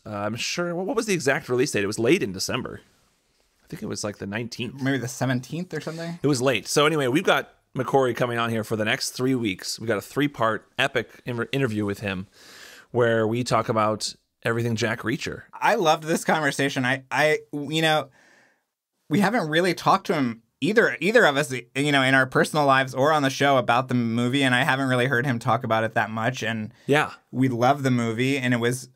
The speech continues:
Speaker 2: obviously very important. It was his first, you know, directorial collaboration with Cruise and his first directorial effort since Way of the Gun. So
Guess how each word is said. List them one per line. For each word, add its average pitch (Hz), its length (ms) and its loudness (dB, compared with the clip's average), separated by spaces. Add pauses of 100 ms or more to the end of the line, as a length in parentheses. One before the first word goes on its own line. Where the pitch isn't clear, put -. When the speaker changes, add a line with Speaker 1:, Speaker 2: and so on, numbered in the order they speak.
Speaker 2:
obviously 139 360 2
very 127 200 4
important. 131 360 0
It 123 60 2
was 123 160 0
his 131 220 0
first, 127 400 0 (800)
you 127 120 0
know, 117 120 2
directorial 120 720 2
collaboration 117 540 0
with 113 120 -6
Cruise 123 300 0
and 170 80 0
his 135 120 0
first - 280 -2
directorial 127 500 0
effort 131 380 0
since 120 180 -4
Way 123 160 2
of 120 60 0
the 117 60 -2
Gun. 135 360 -2
So 120 400 0